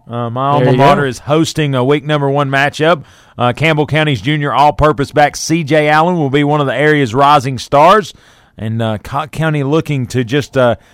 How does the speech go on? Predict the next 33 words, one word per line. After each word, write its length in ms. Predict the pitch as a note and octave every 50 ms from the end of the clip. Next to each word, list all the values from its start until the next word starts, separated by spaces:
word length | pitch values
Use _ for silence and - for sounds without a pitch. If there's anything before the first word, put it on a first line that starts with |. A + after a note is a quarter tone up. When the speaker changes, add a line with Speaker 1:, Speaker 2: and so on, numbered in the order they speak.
| _ _
Speaker 1:
get 160 | C#3 F3 D#3+
back 200 | D#3 D#3+ D#3 C#3+
on 120 | D#3 D3 -
track. 240 | - D#3 D3+ C#3 -
They 120 | C3 B2+
lost 340 | B2+ C3 C3+ D3 D3 - -
their 140 | D#3 C#3+ C3+
head 200 | D3 C#3+ A#2 -
football 340 | D3 D3 B2+ C#3+ C#3 C3+
coach, 320 | B2 - C#3+ D3 B2+ - -
uh, 200 | B2 A#2 A2 -
I 100 | - A#2+
think, 260 | A#2+ - D3 B2+ - - _ _ _ _
two 200 | - D3 E3+ F3+
years 280 | E3+ E3+ F3+ F3 C#3+
ago, 360 | C#3 C3+ D#3+ E3 F3 F#3 D#3 - _ _ _ _ _ -
and 160 | - A2 A2
have 100 | A2 G2+
just 220 | F#2+ C3 B2+ - -
tried 260 | - C3+ B2+ B2+ A#2
to, 140 | A#2 A2+ G2
to 200 | D#2+ - A2+ A2
get 280 | G2+ G2+ C#3 C#3+ C3
a, 300 | B2+ A2 - - - A2
a 20 | G2+
back 340 | F#2+ C#3 C#3 C#3+ C#3 -
his 240 | - C#3 D#3+ D3+ A2+
level 340 | B2+ A#2+ C#3 D3+ C3 C#3+ D3+
of 80 | C3+ -
success. 420 | - B2 A2 - F3 F#3+ E3+ -
They 140 | - C#3 D#3+
got 220 | F3 F#3 E3+ -
to, 180 | - D3+ C3